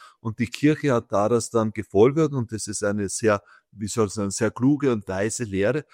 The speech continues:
dass wir im Augenblick des Todes das individuelle Gericht erfahren. Äh, dieses individuelle Gericht kann man sich vielleicht so vorstellen, ein bisschen,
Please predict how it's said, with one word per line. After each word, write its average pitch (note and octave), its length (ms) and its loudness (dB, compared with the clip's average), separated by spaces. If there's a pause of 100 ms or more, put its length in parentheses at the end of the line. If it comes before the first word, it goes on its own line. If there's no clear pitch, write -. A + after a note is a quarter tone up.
(260)
dass A#2 240 0
wir B2+ 100 2
im A#2 220 0
Augenblick C#3 760 4
des - 220 -12
Todes C#3+ 500 -4 (220)
das A#2+ 300 -6
individuelle C3 1200 2
Gericht G#2 500 -6
erfahren. G2+ 560 -4 (540)
Äh, A#2 180 2
dieses A#2+ 340 -2
individuelle A#2 680 2
Gericht A#2+ 420 0
kann G#2 160 -2
man G2+ 100 -2
sich - 200 -8
vielleicht F#2+ 320 -4
so G#2+ 180 -4
vorstellen, A2 500 0
ein G2+ 60 -4
bisschen, G2 220 -8